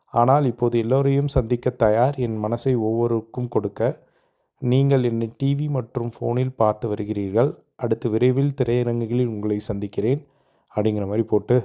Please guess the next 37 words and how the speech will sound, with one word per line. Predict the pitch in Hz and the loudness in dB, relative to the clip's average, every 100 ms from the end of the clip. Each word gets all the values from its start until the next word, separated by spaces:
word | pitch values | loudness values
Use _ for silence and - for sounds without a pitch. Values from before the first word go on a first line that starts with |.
| 139 | 2
ஷேர் | 104 113 | 2 2
பண்ணியிருக்காங்க. | 113 107 101 101 120 160 - _ _ _ - | 0 -4 -6 -2 0 0 -4 _ _ _ 2
இந்த | 143 147 143 135 | 4 6 4 4
டெக்ஸ்ட்டை | 156 151 - 190 | 2 0 -2 0
படிக்கும் | 147 139 151 156 | 2 2 2 2
போதே | 151 151 | 4 4
வந்து | 143 127 | 2 0
பார்த்திங்கன்னா | 120 110 117 | 0 -2 -2
உங்களுக்கு | 127 110 - 117 | -2 -4 -6 -6
தெரிஞ்சிருக்கும். | 113 110 107 135 | -4 -4 -2 0
So | 143 123 | 2 4
அவங்க | 107 107 | 2 2
வந்து | 110 139 160 - _ _ _ _ | 0 2 0 -4 _ _ _ _
இதை | 127 135 | 4 6
வந்து | 139 147 | 4 2
சாட் | 143 143 | 4 4
ஜி | 147 | 4
பி | 139 131 | 2 2
டிலலாம் | 120 117 | 2 2
வந்து | 127 120 | 2 0
போட்டு | 117 113 113 | 0 0 0
எடுத்திருக்காங்க | 104 107 110 107 | -2 0 0 0
அப்படின்னு | 104 95 104 | -2 -2 -6
சொல்லிட்டு. | - 101 101 135 | -4 -4 0 0
So | 135 123 | 4 2
இப்போ | 113 - - | 2 -2 0
அதையும் | 110 113 143 160 | 0 2 2 2
வந்து | 143 127 | 2 2
அவங்க | 123 110 101 | 2 0 -4
கடைசியா | 104 104 | -4 -2
வந்து | 117 107 104 | -2 -2 -6
மென்ஷன் | 98 113 107 | -8 -10 -8
பண்ணியிருந்தாங்க. | 101 98 95 131 170 - _ _ _ | -8 -6 0 2 0 -8 _ _ _
So | - 143 147 139 - | 2 6 6 4 -6
சாட் | - 139 135 | 2 2 2
ஜி | 156 | -4
பி | 143 | -6